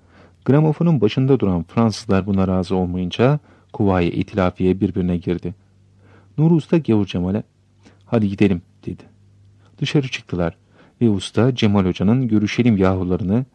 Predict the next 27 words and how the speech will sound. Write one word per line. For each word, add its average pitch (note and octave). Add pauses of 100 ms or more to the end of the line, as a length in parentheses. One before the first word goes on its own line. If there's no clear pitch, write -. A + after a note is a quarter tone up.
(200)
olur D3+
olurlarla G#2+
savuşturarak F#2+
ondan F#2+
ayrıldı. F2+ (840)
Yolda C#3
eve C#3+
gelene B2
kadar G#2 (100)
memleketlerinden G#2
denizlerce G2+
uzak F#2+
bir G#2
şehrin G2
meyhanesinde F#2+ (340)
bir D3
marş C#3+
yüzünden G#2
birbirine G2+
giren F#2+ (160)
üniforma G2+
giymiş F#2
Fransız G#2+
balıkçılarıyla G2+ (340)
İngiliz G2+
balıkçılarını F#2+
düşündü. -